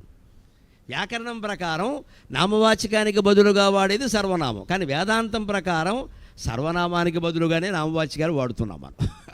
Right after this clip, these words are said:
అంటే నది ఉంది, దాన్ని అది అన్నారు,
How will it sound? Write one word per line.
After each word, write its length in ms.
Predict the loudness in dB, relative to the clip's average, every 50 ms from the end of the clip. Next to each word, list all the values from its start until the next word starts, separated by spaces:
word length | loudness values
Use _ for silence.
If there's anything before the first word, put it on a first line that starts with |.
| -20 -20 -20 -18 -18 -18 -20 -20 _ _ -20 -20 -16 -10
అంటే 140 | -8 -6 -4
నది 280 | 0 0 0 2 2
ఉంది, 320 | 2 2 0 -2 -2 -4 -2
దాన్ని 400 | 0 0 0 0 0 -2 -2 0
అది 300 | 0 0 0 2 2 2
అన్నారు, 380 | 2 0 -2 -4 -6 -6 -10